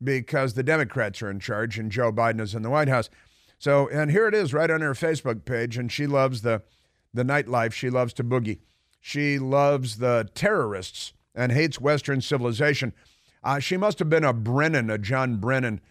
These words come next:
Remember penitentiary face Brennan? He was one of the leaders of that criminal, uh, information operation that they ran against the American people on the lead up to the twenty twenty election with that letter signed by fifty-one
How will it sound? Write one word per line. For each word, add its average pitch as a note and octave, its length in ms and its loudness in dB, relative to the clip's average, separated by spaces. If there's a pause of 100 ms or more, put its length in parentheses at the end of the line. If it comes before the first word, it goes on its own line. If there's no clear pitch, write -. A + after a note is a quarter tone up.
(180)
Remember E3+ 240 2
penitentiary D3+ 720 -2
face C#3+ 320 -2
Brennan? C#3 340 -2 (380)
He D#3 100 2
was D3 160 0
one D3+ 100 2
of D3 60 0
the C3 80 2
leaders C#3 420 0
of B2+ 140 0
that A#2+ 260 -2 (460)
criminal, E3 880 0 (520)
uh, A#2+ 800 2
information D#3 600 0
operation A#2+ 560 0
that A#2+ 140 -2
they A2+ 120 -2
ran B2+ 220 0
against B2 320 -2
the A#2+ 80 -2
American A2+ 420 -2
people B2 300 -2
on A2 120 2
the G#2 60 -2
lead B2 180 0
up A#2+ 120 -2
to A#2+ 100 -6
the G#2+ 100 -2
twenty A2+ 320 -4
twenty A#2 260 -6
election A2+ 420 -2 (240)
with C3 200 0
that B2 180 0
letter C#3+ 300 2
signed C3+ 300 -2
by A#2+ 160 2
fifty-one C3 1040 -2